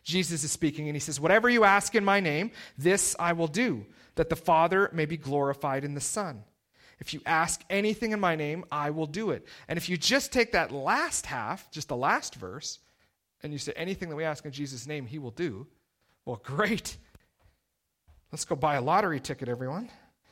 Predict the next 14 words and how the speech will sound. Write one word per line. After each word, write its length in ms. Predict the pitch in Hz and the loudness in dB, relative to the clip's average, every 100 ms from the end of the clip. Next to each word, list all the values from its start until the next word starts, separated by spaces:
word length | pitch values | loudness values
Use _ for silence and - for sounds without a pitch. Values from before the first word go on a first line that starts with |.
| _ _ _ _ | _ _ _ _
And 100 | 147 | -2
let's 240 | 151 147 | -2 -2
go, 160 | - 160 | 0 2
"In 140 | 156 | 2
the 60 | 160 | 2
name 280 | 170 233 254 | 4 4 2
of 80 | 202 | 0
Jesus, 460 | 262 254 208 180 | 4 4 4 0
may 140 | 208 202 | 2 2
this 140 | 190 | 0
be 120 | 196 | 2
the 100 | 185 | 2
winning 640 | 170 214 226 220 220 214 - | 4 4 4 2 0 -2 -2
ticket." 420 | - 208 - | -2 -2 -4